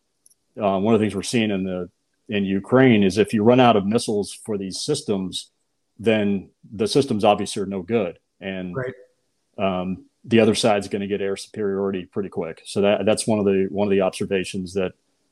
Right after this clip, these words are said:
Speaker 1: um, that folks have seen in, in Ukraine is if the Ukrainians were to run out of missiles and ordnance for all of these, these weapon systems, the,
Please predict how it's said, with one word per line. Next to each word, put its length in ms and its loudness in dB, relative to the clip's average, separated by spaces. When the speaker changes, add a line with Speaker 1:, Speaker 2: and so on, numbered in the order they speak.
Speaker 1:
um, 460 -4
that 400 0
folks 220 2
have 80 -12
seen 240 0
in, 340 -4
in 140 -2
Ukraine 520 2
is 200 0
if 160 -4
the 80 -2
Ukrainians 560 4
were 100 4
to 60 2
run 220 4
out 160 4
of 80 -4
missiles 420 -2
and 80 -6
ordnance 380 2
for 180 -2
all 160 2
of 60 -6
these, 320 -6
these 180 -8
weapon 300 0
systems, 500 -6
the, 220 -6